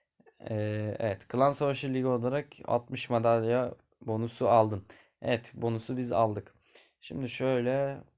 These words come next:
Bekir, N B A Stars, Master Melee, Çevik, Sivas ve Master Melee iki, Master Melee iki için Savaş Ligi bonusu verdi.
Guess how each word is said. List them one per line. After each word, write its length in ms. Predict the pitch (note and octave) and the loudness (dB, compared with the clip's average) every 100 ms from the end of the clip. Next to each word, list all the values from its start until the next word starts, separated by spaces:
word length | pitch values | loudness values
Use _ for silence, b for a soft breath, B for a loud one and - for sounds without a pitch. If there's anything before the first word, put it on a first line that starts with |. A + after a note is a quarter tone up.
| _ _ _ _ | _ _ _ _
Bekir, 560 | - A2+ B2+ C3 C#3 C#3+ C#3 | -8 2 2 2 -2 -2 -6
N 280 | - A#2+ B2 | -2 2 4
B 40 | C3 | 6
A 120 | C#3 | 4
Stars, 400 | C#3 A#2 A#2 - | 2 -2 -2 0
Master 380 | B2 C3+ - C3 | 0 0 -2 -4
Melee, 240 | A2+ G#2+ - | -2 -4 -4
Çevik, 440 | - A#2+ C3 - | 0 0 0 -4
Sivas 520 | - A#2 B2 B2 - | -6 0 2 0 -6
ve 40 | A2+ | -2
Master 420 | A#2 B2 - B2 | 0 0 -2 -2
Melee 160 | B2 | 0
iki, 240 | A#2+ A#2+ C3+ - - | -2 -6 -8 -8 -8
Master 420 | A2+ A2+ - A#2+ | -2 -2 -2 -4
Melee 220 | A#2+ B2 | -2 -2
iki 340 | B2+ A2+ - B2 | -2 -8 -4 -4
için 320 | A#2 C3+ C#3+ b b b | -4 -6 -8 b b b
Savaş 540 | - - G#2+ B2 B2 A2+ | -14 2 6 6 4 -4
Ligi 280 | A2 A#2+ A2+ | -2 -2 0
bonusu 500 | A2 G#2+ - B2+ A2 | -2 -4 -4 -2 6
verdi. 420 | G#2+ G#2 G2+ | 6 6 -2